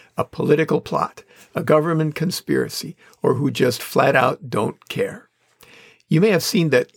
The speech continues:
Hugo's Tacos is closing two of their stands just because they are tired of being abused by patrons who don't like the no mask, no service policy.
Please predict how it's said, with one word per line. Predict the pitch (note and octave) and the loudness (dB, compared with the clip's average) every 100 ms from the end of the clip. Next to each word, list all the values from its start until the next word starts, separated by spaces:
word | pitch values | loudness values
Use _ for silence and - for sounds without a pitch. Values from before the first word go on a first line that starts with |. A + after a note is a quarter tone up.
| - | -2
Hugo's | E3 D#3+ B2+ | 2 2 0
Tacos | D#3 D#3 D#3 C#3 A2+ - | 0 0 2 0 -2 -6
is | - | -8
closing | - C#3+ B2+ B2+ | 0 0 0 -4
two | A#2 D3+ D3 | -4 0 0
of | - | 0
their | - | -2
stands | - D3+ D3 C3 - | -2 -2 0 -4 -6
just | B2+ - - - | -4 -2 -2 -6
because | - - D3+ C#3 | -8 0 2 2
they | D3 C#3 | 0 0
are | |
tired | A#2 - C#3+ D3+ C3 | -2 -2 2 2 0
of | A#2 | -2
being | C#3+ C3+ | -4 -4
abused | A#2 C#3+ D3+ - | -4 -2 -2 0
by | B2+ B2+ | -2 0
patrons | D#3 D#3 C3+ B2 - - - | -2 -2 -2 -4 -8 -20 -14
who | - | -6
don't | C#3 D#3+ D#3+ | 2 2 2
like | D3 D3 D3 | 2 0 0
the | B2 | -4
no | B2+ C#3+ | 0 0
mask, | C#3+ C#3 C#3+ - | 0 0 -2 -4
no | C#3 C#3 | -2 -2
service | - E3 G3 D3+ | 0 -2 -2 -4
policy. | - C#3 C#3 - F3+ F#3+ | -6 -6 -6 -10 -14 -14